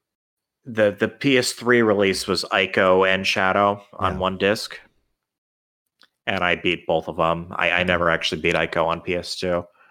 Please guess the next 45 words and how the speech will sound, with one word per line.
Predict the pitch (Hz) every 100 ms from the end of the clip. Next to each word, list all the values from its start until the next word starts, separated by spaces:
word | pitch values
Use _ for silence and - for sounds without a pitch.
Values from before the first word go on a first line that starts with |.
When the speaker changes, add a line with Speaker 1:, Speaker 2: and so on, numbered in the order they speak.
| 123
Speaker 2:
Okay. | 135 82
Speaker 1:
It | 92
was | 110
hard. | - 85 85 85 - _ -
Speaker 2:
I | 139
imagine | 147 151 127 135
you | 127 123
own, | 104 110 110 104
Speaker 1:
Uh, | - 92 92 87
Speaker 2:
uh, |
Last | 82 90 -
Guardian, | 92 87 80 80
right? | 80 90 - _ _
It | 95
seems | 104 90
like | 87
something | 95 92 90
you |
would | 90
own | 85 90 87
and |
Speaker 1:
I | 90
Speaker 2:
wanna | 87
Speaker 1:
do. | 90
Speaker 2:
play. | 87 92 - _ _
Yeah. | 80 69 69 - - - - -
Speaker 1:
I | 98
do | 95 - 98 98
own | 92 92 92
Last | 90 92 -
Guardian. | - 90 87 85 82
I've | 80 82 85
been, | 87 85 - _ _ _ _ - - - 90
I'm | 110 101
go-, | -
bef-, | 151 98 117 104 - - 110
before | 113 107 - 117 117
I | 107 101
give | 92 101 104 92
up | 87 - _ -
P | 92
S | 85
four, | - 85 78
I'm | 82
gonna | 80